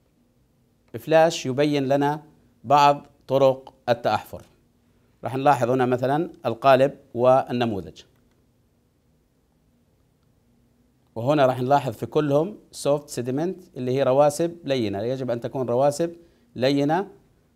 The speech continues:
تسقط الصدفة في هذه الرواسب اللينة، بعد ذلك تتحلل الصدفة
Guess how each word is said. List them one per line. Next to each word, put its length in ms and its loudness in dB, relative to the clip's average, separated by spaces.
تسقط 680 -2
الصدفة 640 0
في 220 -4
هذه 220 2
الرواسب 460 -2
اللينة، 480 -4
بعد 240 0
ذلك 420 0
تتحلل 600 -2
الصدفة 680 0